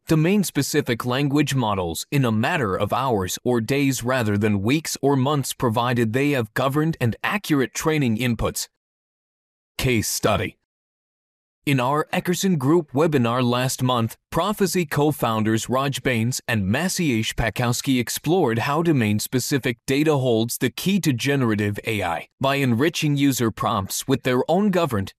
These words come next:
domain-specific data, they said, companies get better outputs with a lower likelihood of hallucinations and all the attendant risks. In the world of generative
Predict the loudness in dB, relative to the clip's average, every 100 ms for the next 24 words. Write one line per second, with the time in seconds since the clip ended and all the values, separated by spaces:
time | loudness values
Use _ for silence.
0 | 0 2 2 0 0 -2 -2 -2 -2 -4
1 | 0 0 2 -2 -6 _ -2 0 0 0
2 | 0 -4 -2 -2 0 0 0 0 -2 -2
3 | 0 0 0 0 -2 -2 -2 -4 -6 _
4 | 0 0 2 2 2 2 2 2 -2 -2
5 | 0 2 2 2 0 0 2 2 2 0
6 | 0 0 0 -2 -2 -2 -2 0 0 2
7 | 2 0 -2 -2 2 0 0 -2 -2 -4
8 | -8 -12 -4 0 2 4 4 2 2 2
9 | 0 -2 -2 0 2 2 2